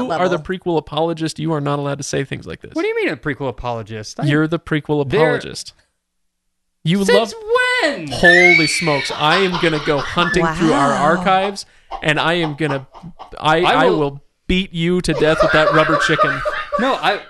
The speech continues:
Speaker 3: I can, I can tell you right where I stand on all the prequels.
Speaker 2: Okay. Anyway, go on with your point. Whatever. I don't care.
Speaker 3: I was just
Speaker 1: No,
Speaker 3: saying
Speaker 1: keep
Speaker 3: we
Speaker 1: going.
Speaker 3: need
Speaker 1: I wanna record this.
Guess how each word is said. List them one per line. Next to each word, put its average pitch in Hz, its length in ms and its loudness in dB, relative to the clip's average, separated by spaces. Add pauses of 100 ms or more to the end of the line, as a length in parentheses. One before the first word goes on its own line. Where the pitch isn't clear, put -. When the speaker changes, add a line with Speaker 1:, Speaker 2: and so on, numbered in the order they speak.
(420)
Speaker 3:
I 208 140 -2
can, 185 200 -8
I 190 140 -4
can 160 160 -6
tell 214 160 -4
you 160 100 0
right 151 240 -2
where 156 100 -4
I 147 80 -2
stand 156 280 -6
on 151 80 -6
all 147 100 -4
the 131 80 -8
prequels. 156 480 -2
Speaker 2:
Okay. 135 160 -2
Anyway, 139 300 0
go 151 160 0
on 151 100 0
with 135 100 -6
your 135 120 -12
point. 131 360 -12
Whatever. 135 340 -4
I 143 100 -6
don't 131 180 -6
care. 135 300 -8
Speaker 3:
I - 100 2
was 214 120 -2
just 240 140 0
Speaker 1:
No, 294 80 6
Speaker 3:
saying 494 120 2
Speaker 1:
keep 415 100 4
Speaker 3:
we 254 60 -4
Speaker 1:
going. 311 260 4
Speaker 3:
need 262 60 0
Speaker 1:
I 262 40 0
wanna 254 200 0
record 247 340 -4
this. - 260 -8